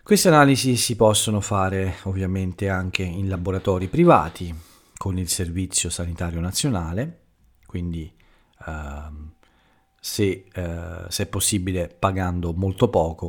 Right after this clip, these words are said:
o addirittura in certi casi niente. Di solito,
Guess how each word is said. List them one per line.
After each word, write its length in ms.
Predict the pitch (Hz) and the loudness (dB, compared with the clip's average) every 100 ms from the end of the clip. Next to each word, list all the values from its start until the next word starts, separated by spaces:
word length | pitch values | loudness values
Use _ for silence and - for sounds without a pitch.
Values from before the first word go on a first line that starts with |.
| - | -6
o 100 | 98 | -4
addirittura 760 | 90 85 87 82 - 87 80 - _ | -4 -4 -6 -6 -6 -6 -6 -10 _
in 140 | 90 | -6
certi 340 | 90 92 - 95 | -4 -4 -6 -6
casi 400 | 90 80 85 82 | -4 -4 -6 -6
niente. 720 | 87 85 82 82 123 165 - _ _ - - - - - - - - _ _ _ _ _ | -4 -4 -6 -2 -2 -2 -12 _ _ -18 -18 -20 -20 -20 -20 -20 -20 _ _ _ _ _
Di 140 | - 175 | 2 6
solito, 560 | 185 156 151 156 147 | 10 10 10 8 6